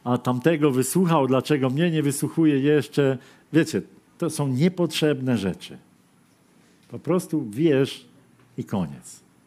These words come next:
Natomiast gdy Bóg wyraźny sygnał ci da,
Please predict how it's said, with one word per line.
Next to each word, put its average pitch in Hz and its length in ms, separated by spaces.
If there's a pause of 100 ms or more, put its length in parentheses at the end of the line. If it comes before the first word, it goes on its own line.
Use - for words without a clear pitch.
(880)
Natomiast 131 380
gdy 120 100
Bóg 139 240 (440)
wyraźny 131 680
sygnał 123 500
ci 101 180
da, 98 380